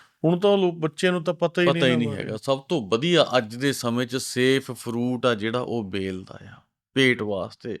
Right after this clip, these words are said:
Speaker 2: ਅੰਮ੍ਰਿਤ ਆ, ਅੰਮ੍ਰਿਤ, ਅੰਮ੍ਰਿਤ
Speaker 1: ਤਾਕਤ ਵੀ
Speaker 2: ਤੁਲਿਆ,
Speaker 1: ਦਿੰਦਾ।
Speaker 2: ਤਾਕਤ ਵੀ ਦਿੰਦਾ, ਹੱਡੀਆਂ ਨੂੰ ਮਜ਼ਬੂਤ ਕਰਦਾ।
Speaker 1: ਜਾਂ ਇੱਕ ਬਸ ਪਰਹੇਜ਼ ਦਾ ਮਾੜਾ ਜਿਹਾ ਦੱਸ ਦਿਓ, ਫਿਰ ਆਪਾਂ ਅੱਗੇ ਲਈਏ।
Speaker 2: ਦੇਖੋ, ਪਰਹੇਜ਼ ਇਹਦੇ ਵਿੱਚ ਸਾਰੇ ਡੇਅਰੀ ਪ੍ਰੋਡਕਟ ਬੰਦ ਹੁੰਦੇ ਨੇ। ਦਹੀਂ ਤੁਸੀਂ ਖਾ ਸਕਦੇ ਹੋ,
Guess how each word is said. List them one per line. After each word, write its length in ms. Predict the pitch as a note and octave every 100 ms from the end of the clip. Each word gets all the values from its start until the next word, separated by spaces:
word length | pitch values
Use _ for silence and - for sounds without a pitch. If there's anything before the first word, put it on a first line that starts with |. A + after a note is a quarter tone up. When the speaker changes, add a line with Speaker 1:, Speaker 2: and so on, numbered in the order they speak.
| -
Speaker 2:
ਅੰਮ੍ਰਿਤ 500 | C#3+ D#3 D#3 - -
ਆ, 120 | A#2 -
ਅੰਮ੍ਰਿਤ, 360 | C#3 C#3+ A2+ _ _ _ _ _ _ A#2
ਅੰਮ੍ਰਿਤ 320 | D3 F#3 F#3+
Speaker 1:
ਤਾਕਤ 180 | G#3 G#3+
ਵੀ 60 |
Speaker 2:
ਤੁਲਿਆ, 200 | G#3 D3
Speaker 1:
ਦਿੰਦਾ। 300 | B2 A2+ G#2 A2
Speaker 2:
ਤਾਕਤ 340 | C#3+ - -
ਵੀ 140 | A2+
ਦਿੰਦਾ, 340 | G2 - - - - - _ _ _ -
ਹੱਡੀਆਂ 320 | A#2 C3 C3+
ਨੂੰ 120 | B2
ਮਜ਼ਬੂਤ 400 | A2+ G#2+ G2+ G2+
ਕਰਦਾ। 400 | - G#2+ G#2+ - - _ _ _ -
Speaker 1:
ਜਾਂ 100 | F#3
ਇੱਕ 200 | F3 F3
ਬਸ 240 | D#3+ D#3+ -
ਪਰਹੇਜ਼ 480 | - C#3 B2 C3+ D3+
ਦਾ 160 | D3 D#3
ਮਾੜਾ 360 | D#3 G3+ G#3+
ਜਿਹਾ 120 | F#3+ D#3
ਦੱਸ 280 | B2+ -
ਦਿਓ, 100 | C3+
ਫਿਰ 160 | B2+ C3+
ਆਪਾਂ 320 | B2 - A#2
ਅੱਗੇ 240 | F2+ G2+ G#2+
ਲਈਏ। 120 | A2
Speaker 2:
ਦੇਖੋ, 240 | C#3+ F3
ਪਰਹੇਜ਼ 480 | E3+ C#3+ A#2+ C3+ D3
ਇਹਦੇ 160 | E3 F3+
ਵਿੱਚ 360 | F3 F3+ F#3 _
ਸਾਰੇ 520 | - - A#2+ B2 E3
ਡੇਅਰੀ 440 | F3+ A2+ A2+ B2+ G3+
ਪ੍ਰੋਡਕਟ 440 | E3+ D#3+ C#3+ -
ਬੰਦ 340 | C#3 A#2 A2+ -
ਹੁੰਦੇ 380 | A#2 G#2+ G2+
ਨੇ। 160 | C#3 D#3+
ਦਹੀਂ 400 | C3 A2+ A2 B2
ਤੁਸੀਂ 340 | A#2 A2+ B2
ਖਾ 220 | G#2+ G#2 F#2
ਸਕਦੇ 420 | - - -
ਹੋ, 100 | -